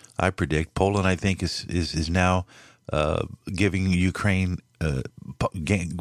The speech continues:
pilots and, uh, uh, planes, and,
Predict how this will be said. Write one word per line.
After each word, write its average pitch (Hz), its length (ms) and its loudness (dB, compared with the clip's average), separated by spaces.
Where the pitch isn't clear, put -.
pilots 113 560 2
and, 78 380 -2
uh, 65 280 -2
uh, 131 280 -2
planes, 127 600 2
and, 65 200 -4